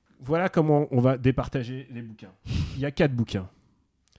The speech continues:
Mon préféré, je vous le dis tout de suite, c'est le deuxième. Le deuxième, c'est celui où il se bat contre les mutants. C'est celui où il se bat con-, il se bat dans la boue, donc c'est déjà quelque chose de,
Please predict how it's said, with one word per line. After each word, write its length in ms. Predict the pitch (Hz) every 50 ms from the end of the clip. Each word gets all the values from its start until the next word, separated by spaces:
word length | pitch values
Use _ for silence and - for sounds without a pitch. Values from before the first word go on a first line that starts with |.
| _ _ _
Mon 160 | 127 143 185
préféré, 440 | 180 - 220 208 - 196 190 190 190
je 60 | 160 160
vous 60 | 170
le 60 | 165
dis 120 | 160 175
tout 120 | 175 - 165
de 40 | -
suite, 240 | - 175 180 -
c'est 180 | - - - 170
le 80 | 156 143
deuxième. 480 | 139 143 123 113 107 101 101 104 98 - _ _ _ _ _ _ _ _ _ _ _ _
Le 120 | - 127
deuxième, 420 | 135 156 160 151 160 170 175 185 175
c'est 160 | - - 139
celui 280 | - - - 151 151 165
où 120 | - 123
il 100 | 117 113
se 40 | 117
bat 160 | 117 131 135
contre 280 | - - 131 - - 120
les 80 | 113
mutants. 400 | 110 113 110 - 117 110 127 135 _ _ _ _ _ _ _
C'est 180 | - - 139 139
celui 220 | 131 - 175 180
où 60 | 175 170
il 80 | 156
se 80 | 131 131
bat 200 | 127 139 151 175
con-, 240 | - 185 170 151 120 123
il 80 | 143 123
se 40 | 123
bat 180 | 120 143 160
dans 140 | 175 185 185
la 100 | 175 165
boue, 300 | 147 139 139 156 196 214 _ _ _ _ -
donc 220 | 123 113 113 110 -
c'est 120 | - 123
déjà 260 | 117 120 120 120 127 127
quelque 280 | 127 - 123 - 139 127
chose 220 | - 135 123 113
de, 140 | 113 117